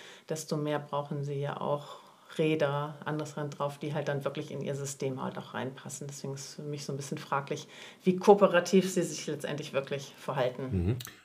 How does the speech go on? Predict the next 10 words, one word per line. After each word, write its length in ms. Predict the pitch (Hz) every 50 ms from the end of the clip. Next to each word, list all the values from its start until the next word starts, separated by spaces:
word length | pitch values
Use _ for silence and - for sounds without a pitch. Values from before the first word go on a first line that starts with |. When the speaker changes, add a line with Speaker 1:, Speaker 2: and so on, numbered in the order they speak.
| _ _ _
Speaker 2:
Kooperativ, 960 | - 113 107 107 107 95 87 92 - - - 117 143 165 160 - - -
ähm, 460 | - 143 123 117 113 120 120 123 - - _ - - _ _ _ _ - - - -
ist 260 | 143 147 - - -
ja 120 | 143 123
ein 200 | 101 107 110 110
schönes 600 | 104 - - - - - 98 127 151 156 - - -
Stichwort. 540 | - - - 175 - - - 90 82 82 -
Es 220 | - 98 - - - -
gibt 300 | - - 123 - - -
ja 420 | 113 107 104 101 101 107 107 -